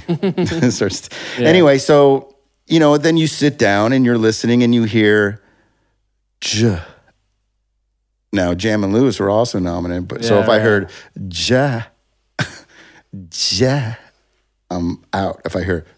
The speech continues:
Speaker 1: J, I'm in. And I heard John,
Speaker 2: Yeah.
Speaker 1: and I,
Speaker 2: You knew
Speaker 1: and
Speaker 2: it.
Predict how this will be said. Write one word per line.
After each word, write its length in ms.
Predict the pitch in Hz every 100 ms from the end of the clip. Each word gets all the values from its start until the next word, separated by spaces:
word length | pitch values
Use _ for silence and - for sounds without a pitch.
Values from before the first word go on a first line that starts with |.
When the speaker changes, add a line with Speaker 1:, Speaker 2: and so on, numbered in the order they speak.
| _ 87
Speaker 1:
J, 440 | 87 104 113 90 101 _ _ _ -
I'm 180 | 82 92
in. 320 | 98 69 - - - - _ -
And 80 | 95
I 60 |
heard 260 | 95 90 82 _ -
John, 1000 | 90 92 107 110 95 90 92 101 131 135 - _ _ _ _ _
Speaker 2:
Yeah. 200 | 110 104 98
Speaker 1:
and 140 | 98
I, 100 | 95 98 - _
Speaker 2:
You 80 | 117
knew 20 |
Speaker 1:
and 440 | 120 117 117
Speaker 2:
it. 60 | 113